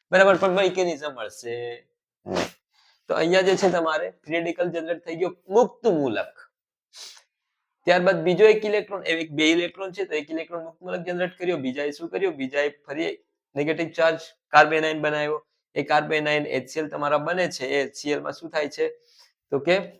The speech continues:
હાઇડ્રોક્લોરિક એસિડ બી તો ઉપયોગ કરેલો છે ને, હાઇડ્રોક્લોરિક એસિડ પણ આપણે ઉપયોગ કરેલો છે. ઠીક છે? અહીંયા એન સી આર ટી માં તમને એચ પ્લસ આપેલો છે, ખાલી એચ પ્લસ, એચ પ્લસ આપેલો છે. બરાબર? પણ સાથે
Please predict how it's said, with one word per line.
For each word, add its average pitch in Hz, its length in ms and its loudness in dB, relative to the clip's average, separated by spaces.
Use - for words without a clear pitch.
હાઇડ્રોક્લોરિક 180 500 2
એસિડ 180 220 -4
બી 180 120 -12
તો 202 120 -4
ઉપયોગ 190 240 -8
કરેલો 202 240 -2
છે 208 140 -8
ને, 190 120 -2
હાઇડ્રોક્લોરિક 139 540 -8
એસિડ 131 280 -10
પણ 139 140 -6
આપણે 123 220 -6
ઉપયોગ 120 280 -8
કરેલો 110 420 0
છે. - 200 -20
ઠીક 135 180 2
છે? - 380 -4
અહીંયા 196 200 8
એન 180 100 6
સી 180 120 0
આર 190 100 4
ટી 196 140 -2
માં 196 100 -2
તમને 185 240 -4
એચ 156 340 -2
પ્લસ 180 200 -4
આપેલો 113 280 0
છે, 113 140 -16
ખાલી 113 240 -6
એચ - 360 -10
પ્લસ, 165 460 -4
એચ 120 300 -6
પ્લસ 120 240 -6
આપેલો 90 320 -8
છે. - 260 -18
બરાબર? 185 320 -2
પણ 196 180 -2
સાથે 180 460 4